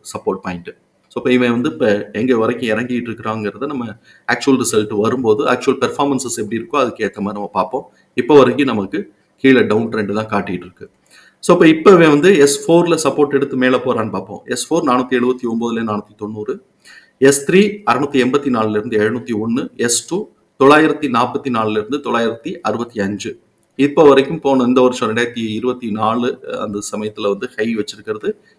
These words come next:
எஸ் டூ வரைக்கும் வச்சிருக்கிறான். அதுக்கு மேல ஒரு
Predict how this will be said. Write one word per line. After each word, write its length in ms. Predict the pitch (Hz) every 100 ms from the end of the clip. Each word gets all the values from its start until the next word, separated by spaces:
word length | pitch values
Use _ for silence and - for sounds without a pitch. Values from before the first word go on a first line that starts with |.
| _
எஸ் 240 | 113 -
டூ 140 | 143 131
வரைக்கும் 320 | 110 - 98
வச்சிருக்கிறான். 440 | - 90 104 180 _ _ - _ _
அதுக்கு 320 | 117 135 127
மேல 380 | 123 170 190 131
ஒரு 180 | 123